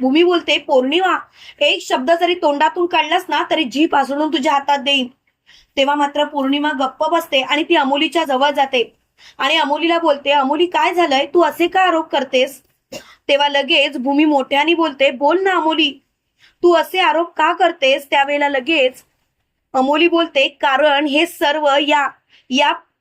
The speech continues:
रागिणीने केलं होतं. या रागिणीनेच हे सगळं मला खोटं नाटं सांगितलं होतं.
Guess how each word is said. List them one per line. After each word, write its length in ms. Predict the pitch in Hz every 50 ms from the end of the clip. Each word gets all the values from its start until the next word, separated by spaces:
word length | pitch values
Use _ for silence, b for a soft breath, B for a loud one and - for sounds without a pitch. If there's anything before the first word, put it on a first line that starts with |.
| _ _ - -
रागिणीने 580 | 269 285 277 277 262 320 320 330 320 320 320
केलं 240 | 320 320 302 285 294
होतं. 360 | 294 294 285 285 - 269 254 - _ _ _ _ B B B B B
या 180 | - 208 240
रागिणीनेच 880 | - - 302 285 277 277 359 370 370 370 349 359 320 285 277 - - - _ b b b b
हे 180 | - 294 330 349
सगळं 400 | 349 - - 320 285 311 349 359
मला 220 | 359 339 320 359 349
खोटं 320 | - 311 294 277 - 320 320
नाटं 260 | 311 311 311 320 320
सांगितलं 440 | 311 330 285 277 285 302 - 320 285
होतं. 300 | 277 269 269 277 269